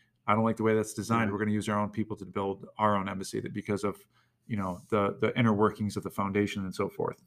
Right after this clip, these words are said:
Speaker 2: And,
Speaker 1: So
Speaker 2: you know, in, at least in the case of, of your story for us for today, the technology is only one half of it. You still have the
Speaker 1: Correct.
Speaker 2: human element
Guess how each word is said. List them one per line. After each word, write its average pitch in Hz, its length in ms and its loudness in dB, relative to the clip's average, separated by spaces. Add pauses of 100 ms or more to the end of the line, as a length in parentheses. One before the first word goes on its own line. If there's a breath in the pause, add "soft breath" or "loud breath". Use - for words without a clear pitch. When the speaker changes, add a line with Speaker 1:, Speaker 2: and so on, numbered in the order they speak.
Speaker 2:
And, 127 80 8
Speaker 1:
So 117 60 12
Speaker 2:
you 131 60 12
know, 131 140 8
in, 123 180 4
at 127 120 6
least 143 200 6
in 151 60 4
the 131 80 4
case 127 280 2
of, 107 180 0
of 117 260 0 (160)
your 117 220 4
story 110 360 4
for 110 220 0
us 98 100 -2
for - 160 -2
today, 113 280 2
the 98 100 0
technology 117 480 2
is 101 100 2
only 104 160 2
one 101 180 0
half 104 280 -4
of 90 120 -12
it. - 140 -16
You 110 140 -8
still 139 240 2
have 135 100 4
the 113 80 -2
Speaker 1:
Correct. 107 160 2
Speaker 2:
human 143 160 6
element 92 440 -2